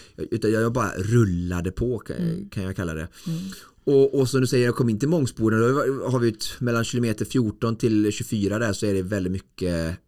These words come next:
Speaker 1: alltså mycket spångar, mycket
Speaker 2: Mm.
Speaker 1: blött, eh,
Speaker 2: Mm.
Speaker 1: jättetäck-,
Speaker 2: Trixig löpning.
Speaker 1: väldigt trixigt, liksom.
Speaker 2: Mm.
Speaker 1: Ändå hade jag ett snitt på under fem minuter per kilometer.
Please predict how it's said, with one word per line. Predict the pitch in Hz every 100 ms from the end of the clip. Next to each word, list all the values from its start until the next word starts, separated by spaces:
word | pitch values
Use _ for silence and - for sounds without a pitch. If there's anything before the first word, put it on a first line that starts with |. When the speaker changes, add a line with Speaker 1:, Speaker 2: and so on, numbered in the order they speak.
| -
Speaker 1:
alltså | 82 90
mycket | 92 95 98 _ - 101
spångar, | - - 98 95 90 85 90 90
mycket | 95 -
Speaker 2:
Mm. | 185 165 -
Speaker 1:
blött, | 185 226 - -
eh, | 185 180 185
Speaker 2:
Mm. | 170 170 196
Speaker 1:
jättetäck-, | 202 - 254
Speaker 2:
Trixig | 190 185 117 202
löpning. |
Speaker 1:
väldigt | 214 - 101 92
trixigt, | - 101 95 82
liksom. | 80
Speaker 2:
Mm. | 170 180 208 -
Speaker 1:
Ändå | - 143 104 101
hade | 143 147
jag | 113
ett |
snitt | 104 107 92 -
på | 110
under | 104 95 92
fem | - 95
minuter | 95 87
per | -
kilometer. | 87 - 87 82 - 82 85